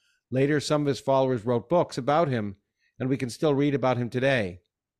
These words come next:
But very few of you will have ever seen these books." And I went, "What?"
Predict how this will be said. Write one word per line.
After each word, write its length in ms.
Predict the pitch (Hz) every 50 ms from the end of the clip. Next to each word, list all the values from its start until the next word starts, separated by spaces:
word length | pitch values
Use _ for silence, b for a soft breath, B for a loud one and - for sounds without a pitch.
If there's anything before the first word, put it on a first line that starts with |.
| _ _ _ _ _ -
But 100 | - 123
very 380 | 113 113 156 185 214 233 240 -
few 280 | - - 185 208 226 233
of 100 | 202 165
you 100 | 160 151
will 140 | 151 147 151
have 100 | 147 135
ever 200 | 151 151 156 165
seen 280 | 156 - 202 220 214
these 180 | 190 156 131 110
books." 300 | - 120 110 104 - -
And 60 | 127 120
I 20 |
went, 160 | 113 110 113
"What?" 380 | 117 147 214 349 381 381 370